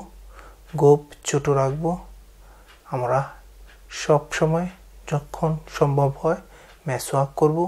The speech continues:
দাড়ি লম্বা রাখবো, তারপর ফরনে আমরা ডিলে ডালা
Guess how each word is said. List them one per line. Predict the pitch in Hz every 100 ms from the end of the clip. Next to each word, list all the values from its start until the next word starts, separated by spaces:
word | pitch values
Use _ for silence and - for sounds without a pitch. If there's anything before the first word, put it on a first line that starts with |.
| - - _ - - - 139
দাড়ি | 127 131 123
লম্বা | 127 135 135 131
রাখবো, | 135 156 180 185 - - - - - - - -
তারপর | 135 123 120 -
ফরনে | - 131 139 143
আমরা | 131 156 - 147
ডিলে | 139 135 139 135
ডালা | 127